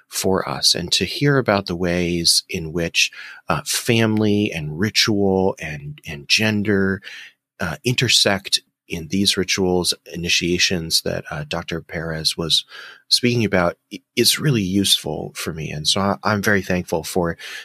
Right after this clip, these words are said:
today's interview. It got us looking, and, and Bree and I were, were looking through the back catalog and,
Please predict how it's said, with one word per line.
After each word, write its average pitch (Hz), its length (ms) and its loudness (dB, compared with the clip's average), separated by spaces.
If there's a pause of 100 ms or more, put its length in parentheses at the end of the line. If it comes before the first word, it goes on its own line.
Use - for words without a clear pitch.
today's 95 460 4
interview. 87 500 2 (560)
It 139 160 2
got 175 180 6
us 151 320 4
looking, 98 720 2
and, 101 240 2
and 107 180 0
Bree 123 200 4
and 117 100 2
I 107 120 6
were, 101 340 2
were 98 180 0
looking 127 280 -2
through 104 180 -4
the 95 100 -4
back 113 240 0
catalog 78 640 -4 (120)
and, 110 340 0